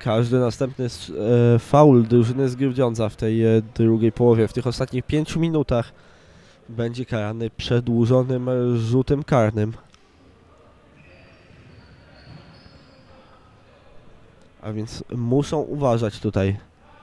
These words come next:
zawodnicy z Grudziądza. Bo te przedłużone rzuty karne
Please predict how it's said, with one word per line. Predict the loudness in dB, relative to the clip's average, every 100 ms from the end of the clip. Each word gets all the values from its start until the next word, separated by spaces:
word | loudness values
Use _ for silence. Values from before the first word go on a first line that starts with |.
| -20 -20 -20 -20 -20 -20 -20 -10 -6 -6
zawodnicy | 0 0 2 2 2 0 2 0 0 -10 -20 -20 -20 -20 -20 -20 -20 -20 -20 -20 -20 -20 -20 -20 -20 -20 -20 -20 -20 _ -20 -20 -20 _ -20 -20 -20 -20 -20 _ -16 -12
z | -10 -10
Grudziądza. | 2 4 6 4 2 2 4 4 2 -6 -20 -20 -20 -20 -20 -20 -20 -20 -20 -20 -20 -20 -20 -20 -20 -20 -20 -20 -20 -20 -20 -20 -20 -20 -20 -20 -20 -20
Bo | -14
te | -14
przedłużone | -8 -8 -6 -6 -6 -8
rzuty | -14 -16
karne | -14 -12 -8 -4